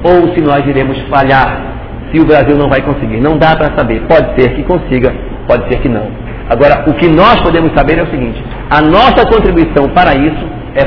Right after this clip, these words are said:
fundamental. Se cada um de nós der a sua, a sua contribuição,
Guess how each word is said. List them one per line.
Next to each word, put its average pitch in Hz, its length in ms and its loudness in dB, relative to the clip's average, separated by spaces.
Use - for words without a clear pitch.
fundamental. 139 560 -2
Se 156 100 2
cada 240 360 2
um 240 80 2
de 196 160 2
nós 143 220 2
der 202 220 2
a - 180 0
sua, 480 140 2
a - 220 0
sua 494 140 4
contribuição, 170 760 2